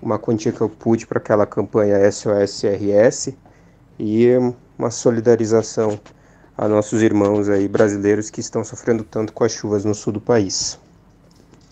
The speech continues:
E segundo, eu venho aqui da maneira mais cavale-, cavalheiresca possível que eu, que eu posso achar, de me retratar em relação ao meu inglês de,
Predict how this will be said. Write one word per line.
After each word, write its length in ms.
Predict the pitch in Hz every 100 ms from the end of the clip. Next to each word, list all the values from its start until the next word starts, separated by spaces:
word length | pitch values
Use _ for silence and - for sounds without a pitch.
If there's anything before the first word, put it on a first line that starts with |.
| -
E 60 |
segundo, 540 | 120 175 131 143 165 170 - _ _ _
eu 80 | 120
venho 140 | 117
aqui 220 | 131 - 135
da 280 | 127 107
maneira 380 | 104 107 117 113
mais 420 | 107 117 117 - - _ _ _ -
cavale-, 520 | 120 107 110 107 107 - - -
cavalheiresca 600 | 110 107 107 110 110 -
possível 600 | - 143 - 160 156 117
que 100 | -
eu, 140 | 104 - _
que 80 | 123
eu 40 |
posso 340 | - 110 - 113
achar, 520 | 101 - 110 131 - _ -
de 200 | 110 110
me 80 | 120
retratar 520 | 123 123 127 - 117
em 40 | 113
relação 400 | 113 107 - 113
ao 40 |
meu 160 | 113 110
inglês 400 | 104 107 107 104
de, 220 | 98